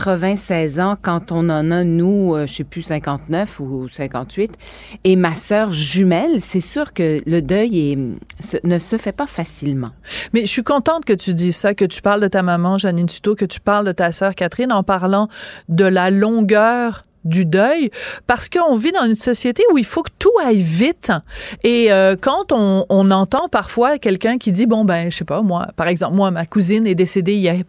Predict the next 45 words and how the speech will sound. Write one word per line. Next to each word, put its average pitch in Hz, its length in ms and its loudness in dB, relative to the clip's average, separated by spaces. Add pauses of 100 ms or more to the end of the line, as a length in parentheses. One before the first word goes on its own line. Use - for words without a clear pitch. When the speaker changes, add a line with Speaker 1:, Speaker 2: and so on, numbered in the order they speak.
Speaker 2:
plus 269 400 2
de 208 100 4
quinze 196 460 2
ans, 226 180 0 (840)
ben, 185 120 2
c'est 190 140 0
comme 247 180 0
si - 100 0
c'était 208 220 2
arrivé 202 380 2
Speaker 1:
Mhm. 196 60 4
Speaker 2:
hier. 233 340 2
Je, 196 140 2 (120)
je 180 180 2
n'arrive 202 320 4
pas. 415 140 2
Puis 269 120 -2
des 220 100 4
fois, 330 140 -2
les 262 80 2
gens 240 160 0
disent, 233 180 0
ben, 196 100 2
coudonc, 214 280 -2
Sophie, 220 360 -4
ça 180 140 -2
fait 196 180 0
tant 196 240 -2
d'années. 185 380 2
Ou 247 80 2
toi, 226 220 -2
peut-être, 220 320 0
des 196 140 2
fois, 220 180 -2
les 214 120 4
gens 202 140 2
te 202 60 6
disent 180 180 0
ça. 233 160 2
Ben, 202 120 2
coudonc, 214 360 0
ça 170 140 -2
fait 196 160 2
onze 190 260 4
ans, 190 200 0